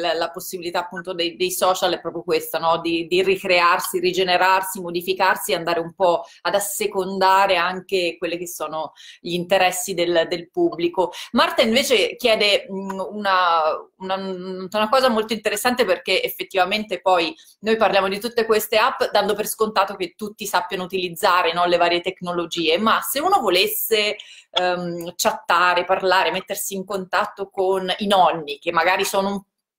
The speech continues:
un po' più grandini ovviamente, e, e quindi hanno un po' più di difficoltà nel districarsi nel mare magnum di queste applicazioni, ce n'è una un po' più semplice? Oppure come possiamo fare a spiegare,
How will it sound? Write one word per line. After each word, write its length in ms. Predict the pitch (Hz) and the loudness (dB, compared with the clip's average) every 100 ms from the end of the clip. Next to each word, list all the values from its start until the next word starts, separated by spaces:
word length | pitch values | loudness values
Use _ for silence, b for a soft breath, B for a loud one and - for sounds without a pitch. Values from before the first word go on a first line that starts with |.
| _ | _
un 100 | 196 | -12
po' 140 | - 208 | -2 0
più 160 | 220 | 0
grandini 680 | 190 208 180 190 220 233 233 | 2 0 2 2 4 6 4
ovviamente, 840 | 202 180 185 202 220 226 226 233 240 B B B | 4 2 2 2 0 0 0 0 -2 B B B
e, 340 | 190 196 190 185 | 0 2 4 4
e 240 | - - | 2 0
quindi 400 | - 262 262 240 | 0 2 4 6
hanno 200 | 208 208 | 4 2
un 80 | 214 | -4
po' 100 | 214 | -4
più 120 | 214 | -6
di 120 | 214 | -8
difficoltà 800 | 214 214 220 202 190 - 208 202 | -8 -8 -8 -4 -6 -2 0 0
nel 260 | 202 190 185 | 0 -6 -6
districarsi 680 | 190 190 196 208 202 196 - | -8 -10 -8 0 0 0 -8
nel 200 | 185 180 | -8 -4
mare 340 | 190 196 190 | 0 0 0
magnum 560 | 185 196 185 185 180 175 165 | 0 0 -2 -6 -6 -6 -8
di 100 | - | -4
queste 480 | 214 208 - 185 | -2 -2 -2 0
applicazioni, 880 | 175 - 220 220 220 220 - 196 196 | 0 0 -4 -2 -2 -4 -4 -2 -2
ce 140 | - 330 | -4 2
n'è 120 | 392 | 2
una 540 | 220 233 226 220 214 214 b b _ _ | 2 0 2 2 0 -4 b b _ _
un 140 | - 214 | -10 0
po' 120 | 247 | 2
più 120 | 240 | 2
semplice? 880 | 220 - 233 226 220 220 214 220 214 | 0 4 4 4 2 -4 0 2 4
Oppure 340 | 220 233 269 233 | 4 2 0 2
come 220 | 285 339 | 2 0
possiamo 340 | 330 - 247 | 0 0 0
fare 300 | 233 208 190 | 2 2 2
a 120 | 175 214 | 2 2
spiegare, 1000 | - - 220 208 196 196 190 190 185 | -2 0 0 4 4 6 4 4 0